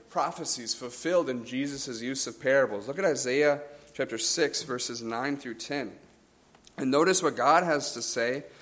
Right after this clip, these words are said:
about Israel there in Isaiah and how that connects to Jesus' audience in the text that was read for us in Matthew thirteen. Isaiah six, verses nine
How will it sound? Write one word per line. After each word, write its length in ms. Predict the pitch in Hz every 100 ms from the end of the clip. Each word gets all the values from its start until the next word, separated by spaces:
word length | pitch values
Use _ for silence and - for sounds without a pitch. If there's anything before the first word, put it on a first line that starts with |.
| - -
about 220 | 120 110
Israel 400 | 117 135 147 151
there 200 | 151 135
in 80 | 135
Isaiah 560 | 123 117 120 127 143 147
and 100 | 113
how 260 | 127 135
that 500 | 131 120 120 - - - - - _ -
connects 720 | - 127 127 180 160 - -
to 60 | 123
Jesus' 560 | 120 123 143 135 135
audience 600 | 123 127 156 120 110 -
in 60 | 107
the 80 | 104
text 380 | - 131 -
that 100 | 117 101
was 160 | 107
read 200 | 110 123
for 300 | - 117 107
us 220 | 107 - - - - _
in 120 | 113 113
Matthew 340 | 117 120 120
thirteen. 680 | - 110 - - 110 95 - - _ _ _ _ _ _ _ _ -
Isaiah 460 | 123 127 123 143 135
six, 380 | - 139 147 -
verses 420 | 131 127 123 113
nine 480 | 113 120 127 131